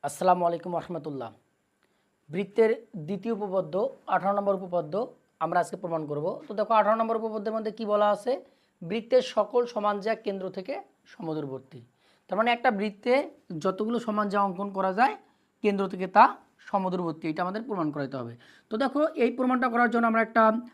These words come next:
বৃত্ত নিলাম, যেটা হচ্ছে অকেন্দ্র বিশিষ্ট বৃত্ত, এবং সেইখানে আমরা দুইটি সমান জ্যা এবি এবং সিডি নিয়েছি। তাহলে এখান থেকে আমরা সাধারণ নির্বাচনটা লিখি। দেখো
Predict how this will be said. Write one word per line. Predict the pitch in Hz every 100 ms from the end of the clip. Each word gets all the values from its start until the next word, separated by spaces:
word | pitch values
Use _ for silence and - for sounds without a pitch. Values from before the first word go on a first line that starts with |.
| _
বৃত্ত | 165 214 214
নিলাম, | 202 180 190 226
যেটা | 196
হচ্ছে | 196 196
অকেন্দ্র | 220 180 208 - 185
বিশিষ্ট | 175 165 202
বৃত্ত, | 165 170 - 294 453 - - -
এবং | 262
সেইখানে | 254 233 240 226
আমরা | 220 220
দুইটি | 190 202 214 214 208 _
সমান | - - 202 208 196
জ্যা | 180 214 240
এবি | 208 180 196
এবং | 185 208 330 -
সিডি | - - 190 185
নিয়েছি। | 170 165 151 - 143
তাহলে | - _ - 240
এখান | 240 254
থেকে | 254
আমরা | 262 262
সাধারণ | 254 214 226
নির্বাচনটা | 220 226 233 220 226
লিখি। | 196 190 208
দেখো | 185 180 202 262